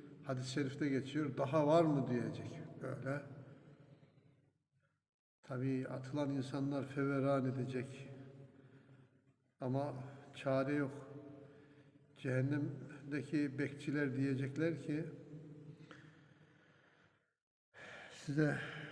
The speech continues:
uyarıcı gelmedi mi?" Cehennemdeki bekçiler kim? Zebaniler. Zebaniler,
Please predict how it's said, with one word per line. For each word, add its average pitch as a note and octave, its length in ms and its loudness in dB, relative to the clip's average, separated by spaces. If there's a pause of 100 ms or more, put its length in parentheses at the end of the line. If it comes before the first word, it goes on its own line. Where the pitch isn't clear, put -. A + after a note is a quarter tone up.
(340)
uyarıcı C3+ 560 4
gelmedi B2 560 2
mi?" F#3+ 180 2 (1160)
Cehennemdeki C#3+ 720 0
bekçiler E3+ 460 0
kim? - 220 -2 (640)
Zebaniler. C#3+ 760 2 (1000)
Zebaniler, C#3 920 2